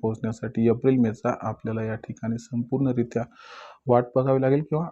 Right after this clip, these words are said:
त्या ठिकाणी थांबावं लागेल. त्याच्यामुळे सरकारला कुठेतरी सोयाबीन विकणं अत्यंत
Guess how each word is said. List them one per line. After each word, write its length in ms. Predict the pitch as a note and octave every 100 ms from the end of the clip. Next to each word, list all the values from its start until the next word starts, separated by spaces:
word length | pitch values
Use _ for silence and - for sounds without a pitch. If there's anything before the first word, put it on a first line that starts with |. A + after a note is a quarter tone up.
| - _
त्या 120 | A2+ A2
ठिकाणी 400 | A2+ A2 A2+ C3+
थांबावं 380 | - G#2+ G2 F#2+
लागेल. 220 | F2+ - - _ _ _ _ _ _ _ _ _ _ - - - _
त्याच्यामुळे 340 | B2 C3+ B2 -
सरकारला 440 | A#2 A2+ B2+ B2
कुठेतरी 380 | B2 A#2+ A2+ A2+
सोयाबीन 400 | - A2 A2 A2
विकणं 260 | G#2+ A#2+ A#2
अत्यंत 440 | A#2 - B2+